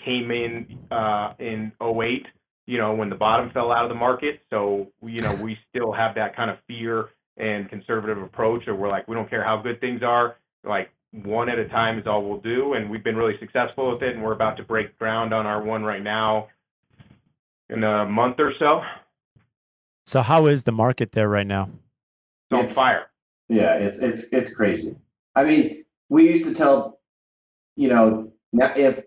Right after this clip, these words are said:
Speaker 3: four, five years ago, six years ago, if a house was five hundred, four fifty a square foot on the market,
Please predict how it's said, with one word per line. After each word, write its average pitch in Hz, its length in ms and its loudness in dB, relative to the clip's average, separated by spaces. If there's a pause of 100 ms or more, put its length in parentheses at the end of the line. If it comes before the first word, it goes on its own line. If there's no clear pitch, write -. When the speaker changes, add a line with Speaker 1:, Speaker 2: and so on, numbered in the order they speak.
(200)
Speaker 3:
four, 170 360 6
five 147 300 4
years 143 240 2
ago, 135 240 6
six - 340 -4
years 131 200 0
ago, 120 520 4
if 104 160 0
a 107 60 2
house 127 500 0 (280)
was 110 600 4
five 120 280 2
hundred, 117 360 2
four 117 240 0
fifty 117 320 2
a 101 40 2
square 110 320 2
foot 113 120 2
on 107 120 4
the 101 60 2
market, 107 500 2